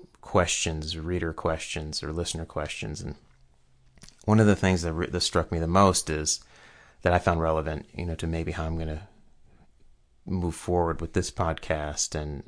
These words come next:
and, um, some of my other, uh, creative endeavors, is that she really cautioned against viewing what you're doing as quote unquote content.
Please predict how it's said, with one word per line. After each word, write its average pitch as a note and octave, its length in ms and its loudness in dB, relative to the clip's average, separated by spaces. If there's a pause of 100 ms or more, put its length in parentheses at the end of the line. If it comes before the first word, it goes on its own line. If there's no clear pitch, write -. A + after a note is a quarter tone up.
(140)
and, E2 380 -8
um, C#2+ 340 -10 (720)
some - 200 -4
of D#2+ 120 -2
my D#2+ 180 -4
other, D#2 400 -4 (1120)
uh, - 360 -4 (320)
creative E2 440 -2
endeavors, D2+ 560 -6
is E2 120 -6
that - 240 -6 (920)
she G#2 840 4 (920)
really A2 400 8
cautioned G2 580 2
against E2+ 460 0
viewing F#2+ 1080 2 (920)
what G2 260 0
you're E2+ 120 -2
doing F2+ 420 0
as D#2 160 -2
quote F2+ 340 -2
unquote E2 600 -4
content. - 880 -4